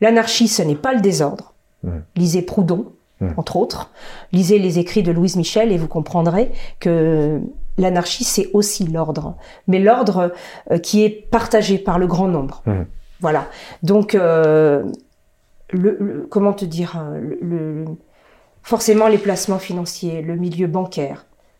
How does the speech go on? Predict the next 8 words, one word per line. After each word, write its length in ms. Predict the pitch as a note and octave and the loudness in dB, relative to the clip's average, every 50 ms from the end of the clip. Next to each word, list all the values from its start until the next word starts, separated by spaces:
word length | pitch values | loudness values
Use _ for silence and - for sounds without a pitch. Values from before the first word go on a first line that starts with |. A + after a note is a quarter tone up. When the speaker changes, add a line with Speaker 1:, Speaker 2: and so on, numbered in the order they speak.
| _ _ _ | _ _ _
Speaker 1:
c'est, 520 | _ - - - - - - - - - - - | _ -8 -6 -6 -6 -8 -8 -10 -10 -10 -10 -8
la 200 | - F3+ F#3 F#3+ | -4 -2 0 0
gestion 340 | F#3 F3+ G3 F#3 - - G#3+ | 2 0 0 -2 0 0 0
de 100 | G3+ F#3 | 2 0
portefeuille 640 | F3 - F#3+ - - - E3+ - - G#3 G3 G3 G3 - | 0 -2 -6 -6 -6 -8 -8 -2 0 0 0 0 -2 -6
énorme, 480 | - E3 E3 F3+ G3 G3 E3+ E3 D#3 D#3 - _ _ _ _ _ - - - - - - - _ _ _ _ _ _ - - - - | -8 -6 -2 -2 -2 -2 -2 -6 -10 -14 -16 _ _ _ _ _ -20 -20 -20 -20 -20 -20 -20 _ _ _ _ _ _ -6 -6 -6 -6
euh, 80 | - C#3+ C#3+ | -6 -6 -4
c'est 520 | - - - A#3 A#3 A3+ A#3+ B3 - - | -4 0 4 6 6 6 4 2 -2 -10